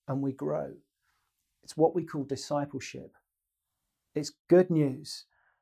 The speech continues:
and we should expect to be taken by surprise by it more and more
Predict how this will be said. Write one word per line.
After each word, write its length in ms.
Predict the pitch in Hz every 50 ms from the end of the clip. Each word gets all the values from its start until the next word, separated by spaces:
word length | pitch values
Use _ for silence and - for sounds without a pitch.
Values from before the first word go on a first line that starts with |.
| _ _ _ _ _ _ _ -
and 100 | 147 147
we 120 | 156 165
should 180 | 160 165 175 165
expect 540 | 160 156 - - - - 185 180 185 - -
to 40 |
be 140 | 147 156 151
taken 520 | 151 - - - 175 165 160 170 160 151 143
by 200 | 151 147 147 139
surprise 720 | - - 151 147 - _ - - 156 151 147 143 139 135
by 240 | - - 135 131 127
it 120 | - -
more 520 | 151 147 151 160 170 165 160 165 165 165 -
and 260 | 160 143 139 135 135 135
more 300 | 139 143 131 123 123